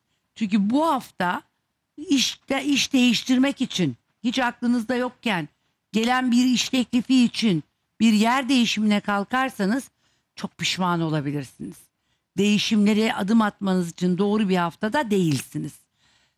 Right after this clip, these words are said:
Sağlıkta çok dikkatli olun. Aşkı zaten söyledik.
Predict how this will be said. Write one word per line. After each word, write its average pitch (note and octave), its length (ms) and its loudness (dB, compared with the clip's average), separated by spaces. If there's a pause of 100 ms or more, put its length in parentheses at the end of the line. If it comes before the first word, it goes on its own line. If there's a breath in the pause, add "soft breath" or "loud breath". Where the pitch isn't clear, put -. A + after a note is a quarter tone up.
Sağlıkta B3 600 -4
çok - 240 -6
dikkatli F3 580 -6
olun. D#3 340 -2 (640)
Aşkı A3 380 -4
zaten F3+ 440 -2
söyledik. E3 760 -4